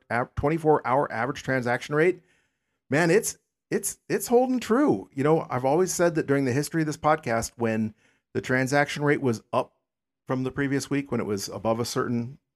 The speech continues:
level, which used to be about three point one four back before, uh, back before Taproot,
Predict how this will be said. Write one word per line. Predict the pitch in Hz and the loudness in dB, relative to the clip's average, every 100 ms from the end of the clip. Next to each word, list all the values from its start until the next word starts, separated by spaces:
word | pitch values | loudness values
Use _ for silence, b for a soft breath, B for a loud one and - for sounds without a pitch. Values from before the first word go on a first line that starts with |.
| _ | _
level, | 117 113 123 123 127 - | -4 -2 0 -2 -6 -8
which | 104 - | -8 -8
used | 110 - | -10 -8
to | |
be | 104 | -6
about | 101 92 _ | -4 -6 _
three | 104 98 | -8 -8
point | - 101 104 | -4 -6 -4
one | 95 | -8
four | - 87 90 98 | -6 -6 -6 -6
back | 95 87 - | -8 -10 -10
before, | - 95 90 - _ _ _ _ _ - | -8 -8 -8 -14 _ _ _ _ _ -18
uh, | 90 | -10
back | 98 95 | -8 -8
before | - 101 | -8 -8
Taproot, | 107 98 104 104 | -6 -6 -4 -6